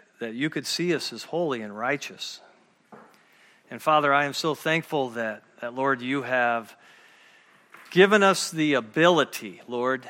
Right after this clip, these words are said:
We don't fully always understand why you left us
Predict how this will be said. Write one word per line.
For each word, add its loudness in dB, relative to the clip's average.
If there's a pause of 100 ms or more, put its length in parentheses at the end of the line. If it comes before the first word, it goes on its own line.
(240)
We -2
don't 2
fully 2
always 2
understand -4
why 0
you -4
left -2
us -12